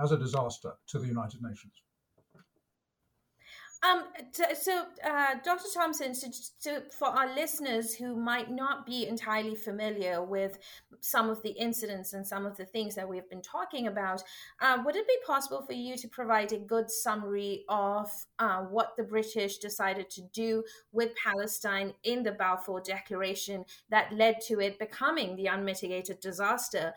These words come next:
Speaker 2: that Britain left it in and b-, before handing it over to the United Nations?
Speaker 1: Yeah, absolutely. Well, it began with the Balfour Declaration, which, in the heat of the First World War, uh, without any certainty that it would, could ever be implemented,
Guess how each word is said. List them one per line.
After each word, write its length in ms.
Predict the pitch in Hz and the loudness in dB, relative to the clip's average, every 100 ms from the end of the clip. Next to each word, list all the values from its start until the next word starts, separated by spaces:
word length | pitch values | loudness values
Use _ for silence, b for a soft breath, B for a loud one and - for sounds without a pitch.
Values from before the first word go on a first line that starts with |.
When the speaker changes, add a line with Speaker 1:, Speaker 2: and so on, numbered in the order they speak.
| B B | B B
Speaker 2:
that 200 | 208 196 | 0 2
Britain 320 | 208 202 190 | 0 -2 -2
left 280 | 185 254 - | -2 -2 -2
it 120 | 214 | -2
in 220 | 185 170 160 | -2 -4 -4
and 120 | 190 190 | -6 -6
b-, 60 | - 196 | -12 -2
before 280 | 220 208 196 | -2 2 0
handing 320 | 190 180 180 | 0 -2 -2
it 120 | 180 | -2
over 200 | 180 165 | 0 -2
to 160 | 165 - | -6 -6
the 80 | 175 | -6
United 540 | 170 170 160 - 151 | -4 -2 -4 -6 -10
Nations? 640 | 165 151 - - - - - _ - _ - | -10 -10 -12 -16 -16 -14 -14 _ -20 _ 0
Speaker 1:
Yeah, 180 | 147 123 - | 0 2 4
absolutely. 580 | - - 127 117 104 - _ b b b b b b _ 151 | 4 4 -2 -4 -6 -12 _ b b b b b b _ 6
Well, 120 | 151 | 6
it 80 | 143 | 6
began 320 | 147 185 214 | 4 6 6
with 120 | 175 | 6
the 60 | 143 | 6
Balfour 380 | 139 127 135 | 6 4 2
Declaration, 680 | 120 117 - 123 117 - 127 | 0 -2 -2 -2 -2 -4 -4
which, 340 | 123 131 - - _ | -2 -4 -8 -18 _
in 180 | 151 147 | 4 4
the 120 | 131 | 4
heat 320 | - 202 - | 6 8 8
of 100 | 143 | 4
the 80 | 127 | -2
First 320 | - 120 104 | 0 0 0
World 220 | 120 113 156 | -2 -2 0
War, 420 | 233 104 - - _ _ _ _ _ _ | 0 0 -4 -12 _ _ _ _ _ _
uh, 100 | 151 | -4
without 380 | 127 131 139 139 | 0 4 6 6
any 220 | 196 170 | 6 6
certainty 540 | 113 170 175 120 - 120 | 4 2 2 2 -2 -2
that 100 | 120 | -2
it 100 | 127 | -4
would, 120 | 117 | -4
could 140 | 127 | 2
ever 200 | 156 143 | 4 4
be 160 | - 113 | 0 2
implemented, 540 | 165 - 107 - - | 2 2 -4 -6 -10